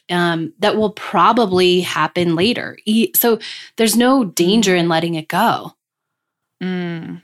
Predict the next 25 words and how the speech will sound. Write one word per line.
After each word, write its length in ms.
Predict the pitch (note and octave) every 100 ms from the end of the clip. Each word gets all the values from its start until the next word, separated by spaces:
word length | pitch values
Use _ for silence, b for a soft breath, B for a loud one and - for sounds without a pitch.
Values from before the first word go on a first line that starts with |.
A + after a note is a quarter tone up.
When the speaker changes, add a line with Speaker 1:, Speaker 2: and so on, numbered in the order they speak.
| -
Speaker 2:
that's 260 | F3+ - F3+
really 200 | E3+ E3+
powerful, 500 | D#3 D#3+ F#3 E3 D#3+
is 180 | D#3 -
that 240 | E3 D#3 - - B B B B B _ _
there's 260 | F3 F3 E3+
no 560 | F3+ E3+ D#3+ D#3+ D#3 -
fear 300 | - F3+ E3+
in 100 | E3
letting 240 | E3 D#3
it 120 | D3+ D3+
go. 220 | E3+ D#3
And 100 | D#3+
when 120 | E3+
you 120 | F#3+
think 340 | G3 - A3 A#3
about 360 | F3+ E3 D#3
it, 220 | D#3 D3+ - b b b _ _ -
it's, 680 | F3+ - - - - - - _ _ _ _ _
it's 220 | F#3+ - E3 - _ - E3+
asking 360 | F#3 G3+ A3
that 160 | G#3 -
question 440 | F3 F3 - E3+
or, 120 | D#3 -
or 220 | E3